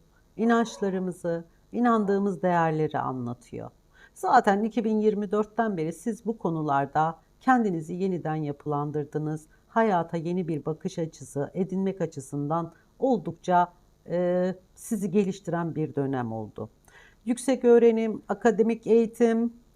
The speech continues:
e, ilgi alanlarınız olan konularda eğitimler almak, yurt dışı bağlantılı işler, yurt dışı seyahatleri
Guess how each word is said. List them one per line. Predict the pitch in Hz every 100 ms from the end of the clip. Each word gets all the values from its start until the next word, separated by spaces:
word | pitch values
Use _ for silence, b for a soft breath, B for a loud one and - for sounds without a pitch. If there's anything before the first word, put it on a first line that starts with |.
| -
e, | 185 190 185 190 190 185 - - - _ - _ _
ilgi | 202 208 233
alanlarınız | 233 226 226 226 233 214
olan | 214 220 220
konularda | - 220 220 220 214
eğitimler | 190 220 220 226 220 220
almak, | 220 220 220 226 - -
yurt | 175 -
dışı | 220 214 202
bağlantılı | 214 214 220 220 220 220 208
işler, | 214 - 220 214 214
yurt | 170 156 -
dışı | 208 214
seyahatleri | 214 226 214 220 220 214 220 220 226 220